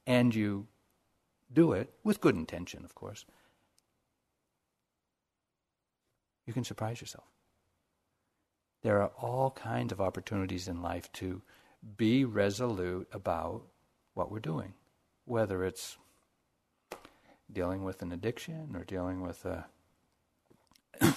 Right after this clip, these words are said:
excuse me, uh, a weakness in our practice. Resolve. You just, you ju-, you just do it. You know, you cultivate that capacity of mind to just stay on task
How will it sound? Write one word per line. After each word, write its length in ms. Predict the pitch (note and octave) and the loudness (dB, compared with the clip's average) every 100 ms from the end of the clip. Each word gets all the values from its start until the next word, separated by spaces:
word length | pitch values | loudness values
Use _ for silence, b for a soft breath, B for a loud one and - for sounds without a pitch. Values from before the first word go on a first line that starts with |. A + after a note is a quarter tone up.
| - | 6
excuse 460 | - - - A#2+ A#2 | 6 6 -8 -6 -4
me, 160 | F#2+ - B B B - | -4 -6 B B B -6
uh, 260 | G2 E2+ - - | -2 0 -2 -6
a 60 | |
weakness 500 | G2+ A#2 - B2 A2+ | -2 -2 2 2 2
in 100 | G#2+ | 0
our 120 | E2+ - | 0 0
practice. 720 | - B2 C3+ D3 C#3 - - _ _ _ _ _ _ _ _ _ _ _ _ - | 0 0 0 -4 -4 -6 -10 _ _ _ _ _ _ _ _ _ _ _ _ -6
Resolve. 440 | C#3+ - - - _ _ - - _ _ _ | 0 0 -2 -14 _ _ -20 -20 _ _ _
You 100 | D3 | -4
just, 220 | F3 - _ _ _ | -4 -6 _ _ _
you 160 | _ - | _ -16
ju-, 60 | - - | -16 -12
you 80 | F#3 - | -12 -8
just 240 | - C#3+ - | -4 -4 0
do 140 | G3+ | 0
it. 100 | - - _ _ _ _ _ _ _ _ _ _ | 0 -8 _ _ _ _ _ _ _ _ _ _
You 60 | B2 | -12
know, 160 | C3 C3+ _ | -10 -12 _
you 100 | - | -6
cultivate 580 | - A2 B2+ G#2+ G2+ - | 0 -2 0 -2 -4 -2
that 320 | G2 G2 - b b b - | -4 -4 -10 b b b -14
capacity 560 | - A2+ A2+ - A#2 | -4 0 2 2 2
of 100 | G2 | 0
mind 380 | G2 F#2 G2 G2+ | 0 -2 -2 -4
to 60 | - | -6
just 300 | F#2+ - - | -4 -4 -4
stay 520 | - A2 G#2 A2+ A#2+ | -2 2 2 2 0
on 320 | G#2 F#2+ F#2+ | 0 -2 -2
task 560 | - E2+ E2+ G2 - - | -6 -8 -8 -6 -8 -12